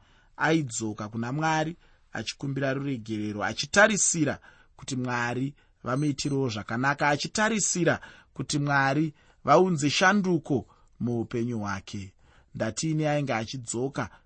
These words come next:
pana Mwari wake. Uyewo kunyange aive munhu aida Mwari uye achiita zvakanaka zvainge zvichidiwa naMwari, akambopindawo mune zvakaipa, kana kuti ndita akambotadza, achishayiwa simba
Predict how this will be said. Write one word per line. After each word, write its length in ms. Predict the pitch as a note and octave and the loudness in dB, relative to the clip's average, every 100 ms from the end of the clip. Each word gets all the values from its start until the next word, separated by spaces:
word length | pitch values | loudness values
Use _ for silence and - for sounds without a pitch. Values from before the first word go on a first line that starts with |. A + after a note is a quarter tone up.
| - - | -18 -6
pana 300 | C3 A#2+ C3+ | -4 -4 -6
Mwari 300 | B2+ A#2 A2+ | -6 -6 -6
wake. 560 | A2+ G2+ G#2 - G#2 - - - - | -4 -6 -8 -10 -12 -14 -20 -12 0
Uyewo 420 | F#3 F#3 F3 E3+ | 6 8 8 6
kunyange 400 | F#3 F#3 F#3+ F#3 | 2 2 4 6
aive 260 | F#3+ F#3+ | 6 4
munhu 260 | F#3+ F#3+ D3 | 4 4 2
aida 340 | B2+ D3+ F3 | 2 2 2
Mwari 400 | F#3+ F#3+ F3+ F#3 - - - | 4 4 4 0 -8 -18 2
uye 160 | G3 F3 | 6 6
achiita 440 | D#3 G3+ G3 E3 | 4 -2 0 0
zvakanaka 760 | A#2+ A#2+ D#3+ F3 G#3 A3+ D3+ - - _ - | 0 -2 -2 6 6 6 4 -4 -18 _ -8
zvainge 360 | A#2 C3+ F#3 | 0 2 4
zvichidiwa 380 | C#3 D3+ D#3 E3+ | 2 0 0 2
naMwari, 500 | F3 F3+ F3 D#3 D3+ - _ | 2 2 4 4 2 -8 _
akambopindawo 680 | - G#3 A3+ - - F3+ F3 | -4 0 0 0 -4 0 0
mune 200 | F#3 F3+ | 2 2
zvakaipa, 580 | D3 A2 - D#3 D3+ C3 | 0 -2 0 2 2 0
kana 280 | - B2 B2 | -2 -4 -4
kuti 380 | B2 - A#2+ G#2+ _ - - - | -8 -8 -8 -8 _ -20 -20 -10
ndita 340 | A#2 E3+ F#3 F3+ | -4 -2 2 2
akambotadza, 1300 | F3 F#3 F3+ D#3 - - F#3+ E3+ D3+ A2+ G#2 C3 C#3 _ _ _ _ _ _ _ _ _ _ | 4 4 2 -2 -6 -4 2 4 2 -6 0 0 0 _ _ _ _ _ _ _ _ _ _
achishayiwa 640 | D3+ C#3 D#3 - F#3 D#3+ C#3 | -4 -2 -2 2 2 4 2
simba 520 | - C#3 C3+ C3+ D3+ | 2 0 0 0 -2